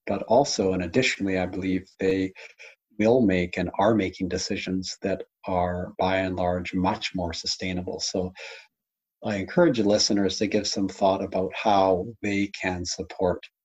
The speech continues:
uh, Indigenous nations and their resurgence, whether it be giving to uh, Indigenous nations financial or other in-kind support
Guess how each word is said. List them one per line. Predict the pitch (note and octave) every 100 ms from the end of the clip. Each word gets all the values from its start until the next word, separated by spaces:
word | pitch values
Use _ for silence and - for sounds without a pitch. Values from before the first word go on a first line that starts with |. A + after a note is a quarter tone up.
| _ A#2
uh, | G2 G2 -
Indigenous | G#2 F#2+ F#2+ - F#2 F2+ - - - - _ _
nations | F#2 F2+ - F2+ F2+ -
and | F#2
their | F#2 F2+
resurgence, | F2+ - G2 F2+ - F2+ F2 -
whether | F#2+ F#2+ F#2
it | G2
be | G#2 F#2 F#2 - - - - _
giving | - A#2 G#2 G2 G2
to | F#2+ - G2 F#2+ F#2+ F#2+ - _ - -
uh, | G2+ F#2+ G2
Indigenous | F#2 G2 F#2 F#2 F2 -
nations | G2+ G2 - G2+ F#2 F#2 - - - - _
financial | G2+ G2 F#2 - G#2+ G2 G2 - -
or | F#2+ F#2+ -
other | B2+ A2 G#2
in-kind | G#2+ G2 F#2 - C#3 C3+
support | A#2+ G#2+ - G2+ F#2